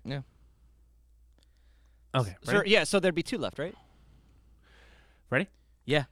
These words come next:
Speaker 3: Bonus point.
Speaker 1: Fuck you.
Speaker 2: <laughs> All right, ten seconds starting now. Blank, blank, blank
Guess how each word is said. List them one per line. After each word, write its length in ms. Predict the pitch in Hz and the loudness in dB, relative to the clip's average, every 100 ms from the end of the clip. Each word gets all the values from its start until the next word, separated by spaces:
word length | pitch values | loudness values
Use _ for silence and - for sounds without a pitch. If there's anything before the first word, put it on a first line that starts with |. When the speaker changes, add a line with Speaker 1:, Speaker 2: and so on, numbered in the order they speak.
| _ | _
Speaker 3:
Bonus 220 | 208 185 | 0 0
point. 240 | - 110 - - _ _ _ _ _ _ _ _ _ _ - - _ _ _ - - - | -2 -8 -8 -18 _ _ _ _ _ _ _ _ _ _ -20 -20 _ _ _ -20 -16 2
Speaker 1:
Fuck 200 | 370 - - | 2 2 -8
you. 460 | 101 110 110 113 113 | -10 -8 -6 -8 -10
Speaker 2:
<laughs> 1900 | - - - - - - - - - - - - - - - - - - - 113 | -12 -14 -14 -16 -16 -16 -16 -18 -20 -20 -20 -20 -20 -18 -16 -16 -18 -20 -6 0
All 60 | |
right, 180 | 107 - | 0 -2
ten 200 | - 143 | -2 -2
seconds 280 | 151 120 98 | 0 -2 -2
starting 240 | - 117 | -4 -4
now. 220 | 113 98 92 - - _ _ - _ - - - _ _ _ _ _ _ _ _ _ _ _ | -4 -6 -10 -20 -20 _ _ -20 _ -20 -20 -20 _ _ _ _ _ _ _ _ _ _ _
Blank, 480 | 143 160 214 254 - - | 0 4 6 4 -4 -4
blank, 500 | 156 120 113 - - _ _ _ _ _ _ _ _ _ _ - | 0 0 0 -6 -14 _ _ _ _ _ _ _ _ _ _ -8
blank 460 | 127 139 147 143 | 0 2 0 -2